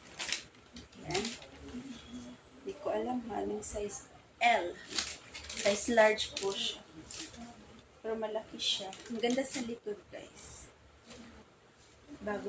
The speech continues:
pa siya. Kaya thank you sa mga nagtapon ng basura, no? Yung mga nagtatapon ba na hindi na nila gagamitin. Ito pa, oh. Jersey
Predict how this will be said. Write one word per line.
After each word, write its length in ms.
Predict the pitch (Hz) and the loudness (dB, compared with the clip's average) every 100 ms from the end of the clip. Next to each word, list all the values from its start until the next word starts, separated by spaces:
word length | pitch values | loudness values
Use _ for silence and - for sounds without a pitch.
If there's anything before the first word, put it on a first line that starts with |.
| - | -4
pa 80 | |
siya. 560 | 220 - 247 202 190 196 - - - - - - - - - - - - - - - - - - - - - | 0 2 2 2 0 -4 -10 -18 -20 -20 -20 -20 -20 -20 -16 -8 -8 -8 -12 -18 -20 -20 -20 -20 -14 -6 0
Kaya 120 | 208 | 2
thank 160 | 220 214 | 2 4
you 140 | - | 8
sa 140 | - - | 10 10
mga 280 | - - 226 240 - - - - - - - | 8 6 4 0 -2 -2 4 4 4 -4 -4
nagtapon 420 | 202 - 214 233 220 | 0 4 6 6 6
ng 140 | 214 214 | 4 4
basura, 640 | 208 - 226 208 202 196 190 | 4 4 4 4 4 2 2
no? 160 | 185 185 196 - - 339 339 330 294 - - - | 2 2 2 4 6 6 4 0 -10 0 0 0
Yung 100 | 208 202 | -4 -2
mga 200 | 202 208 | -2 -2
nagtatapon 600 | - 214 208 208 - 226 | 0 4 4 4 0 0
ba 140 | 208 196 | 2 2
na 320 | 185 175 180 | 4 4 2
hindi 300 | 208 202 208 | -2 0 0
na 80 | 214 | 2
nila 320 | 208 208 202 | 2 4 4
gagamitin. 760 | 208 208 220 220 214 - 190 190 | 4 6 6 4 -2 -6 -6 -6
Ito 300 | - - 320 | -10 -12 -8
pa, 200 | 285 196 | 0 0
oh. 80 | 185 202 - - 285 - - 302 392 - 330 - - - - | 0 -6 -12 -16 -20 -20 -18 -16 -14 -10 -10 -12 -16 -6 4
Jersey 400 | 208 220 - | 4 4 0